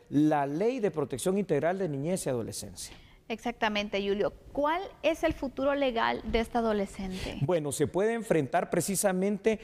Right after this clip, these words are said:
Speaker 1: dentro del sistema de menores a una sanción, es decir, a un castigo de encierro, llamémosle así, de prisión, bajo el sistema de la Secretaría de Bienestar Social,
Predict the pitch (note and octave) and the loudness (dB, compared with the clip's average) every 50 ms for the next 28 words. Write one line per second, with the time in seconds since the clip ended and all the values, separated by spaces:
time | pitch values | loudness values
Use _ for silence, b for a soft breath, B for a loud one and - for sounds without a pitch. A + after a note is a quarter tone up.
0 | B B B - - C3 E3 D#3+ D3 - D#3 D3+ D3 C#3+ C3 A#2+ - - C3+ A2+ | B B B -4 0 2 2 2 2 2 2 4 4 4 2 0 -2 -2 -2 -2
1 | - - A#3+ A#3+ A3+ F#3+ D3+ D3 F#3+ A#3 A#3+ B3 G#3 E3+ D3 C#3+ E3 F3+ - B | 0 2 2 2 2 0 -2 -2 -2 -2 0 0 0 0 0 0 0 -2 -6 B
2 | B B B - - D#3+ E3+ E3+ F#3 G3 G#3+ G3+ - A3 G3+ - - E3+ D#3 E3 | B B B -4 -2 0 0 0 0 -2 -2 -2 -2 -2 -2 0 0 0 0 0
3 | E3+ E3+ F3+ - - G3+ - - D3+ D#3 E3+ F3+ F3+ - - F#3+ F3+ - - - | 0 -2 -2 0 0 0 0 0 0 0 0 0 0 0 2 2 2 0 0 2
4 | A3+ G#3 F3+ D3+ D3 B B B B _ - A#2+ D#3+ D#3+ D3+ D3 C#3 - C4+ C4+ | 2 2 4 2 0 B B B B _ -2 2 2 4 4 2 0 0 0 0
5 | B3 A3+ F#3+ E3 D#3 F3+ F3 F#3+ G3+ A3 A3+ G3+ F3+ C#3+ - G#3+ G#3+ G3+ - - | 0 0 -4 -4 -2 0 0 0 0 -2 -2 -2 -2 -2 -2 0 0 0 0 -2
6 | D3+ C#3 - A3+ A3 A3 B B B B - - C3+ D3+ G#3 - - G3 F3 E3 | -4 -2 0 0 0 0 B B B B -14 -4 -2 0 0 0 0 0 0 0
7 | C#3 - D3 A#2+ - - F#3+ F#3+ G3 G3 F#3+ F3+ D#3+ - C#3 C#3 B2 - C3+ C3+ | -2 -4 -4 0 2 2 2 4 4 2 2 2 0 -2 -4 -4 0 2 2 4
8 | D3+ F3 F#3+ F3 F3 D#3 C3+ B2+ - - D#3+ D#3 - G3+ E3 - G#3 A3 A3+ | 4 4 4 4 2 2 0 0 0 0 0 0 0 -2 0 0 0 0 0